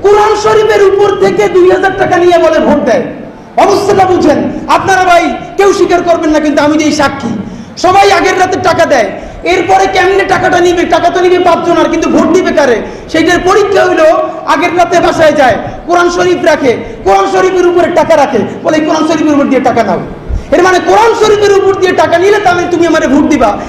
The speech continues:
এত বড় বদমাইশি, হারামি গাছ, তার সাক্ষী এবার কোরআন শরীফ। ভাই, এটা আপনারে বলতেছি না, যত কাউন্সিলর,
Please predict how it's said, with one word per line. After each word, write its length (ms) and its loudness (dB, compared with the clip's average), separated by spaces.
এত 180 0
বড় 220 2
বদমাইশি, 600 0
হারামি 320 0
গাছ, 220 2
তার 100 2
সাক্ষী 340 -2
এবার 180 0
কোরআন 280 -2
শরীফ। 580 -2
ভাই, 160 2
এটা 200 0
আপনারে 360 0
বলতেছি 420 0
না, 320 0
যত 320 0
কাউন্সিলর, 500 2